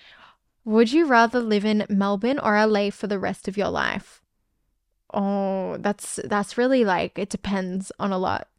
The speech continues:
to be honest. I don't know. Maybe Melbourne, just because I'm used to it. You know, I've lived my whole life here, but then again, like, do I just wanna be here forever? I don't know, but, you know, L A is really nice. Weather's amazing.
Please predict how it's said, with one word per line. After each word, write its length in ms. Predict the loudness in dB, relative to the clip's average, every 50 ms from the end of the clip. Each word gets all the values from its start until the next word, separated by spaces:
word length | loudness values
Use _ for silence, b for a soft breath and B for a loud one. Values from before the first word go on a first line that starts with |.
| _ -6
to 100 | -4 -2
be 120 | -2 -2
honest. 500 | -4 -4 -4 -4 -6 -6 -8 -14 -20 _ _ _ -14
I 220 | -12 -10 -10 -8
don't 160 | -8 -8 -8
know. 520 | -8 -8 -8 -8 -8 -8 -8 -8 -10 -12 -14 -16 _ -8
Maybe 300 | -6 -4 -2 -2 0 0
Melbourne, 540 | 0 0 0 -2 -2 -4 -4 -6 -10 -12 -16 -18 _ _ _ _ _ _ _ _ _ -6
just 200 | -4 -4 -2 -2
because 240 | -2 0 2 2
I'm 160 | 2 2 2 2
used 360 | 2 0 -2 -4 -6 -6 -4
to 100 | -2 0
it. 240 | 0 0 0 -2 -4 _ _ _ _ _ _ _ _ _ _ -6
You 100 | -4 -2
know, 100 | 0 0
I've 140 | 0 0 0
lived 160 | -2 -2 0
my 120 | 0 0
whole 160 | 0 0 0
life 240 | 2 2 2 0 -2
here, 120 | -4 -6 -6
but 140 | -6 -6
then 120 | -4 -4 -6
again, 380 | -6 -4 -4 -2 -2 -2 -2
like, 300 | -2 -4 -6 -8 -10 -16 _ _
do 80 | -10 -8
I 60 | -8
just 240 | -6 -6 -8 -8 -8
wanna 140 | -6 -6 -4
be 160 | -4 -2 -2 -2 -2
here 160 | -4 -4 -6
forever? 400 | -4 -4 -4 -2 -2 -2 -2 -2
I 40 | -2
don't 140 | -2 -2
know, 160 | 0 0 0 0
but, 180 | 0 -2 -4 -6 B B B B B B B B
you 80 | -4 -2
know, 180 | 0 0 0 0
L 180 | 0 0 0 2
A 100 | 2 2
is 160 | 2 0 0
really 280 | -2 -2 0 0 0 0
nice. 640 | -2 -2 -2 -2 -4 -4 -6 -8 -12 -18 -18 -20 _ _ _ _ _ _ _ _ -20 _ _ _ _ _ -8
Weather's 340 | -2 -2 0 0 0 0 0
amazing. 640 | 0 0 0 0 -2 -4 -6 -8 -8 -8 -10 -10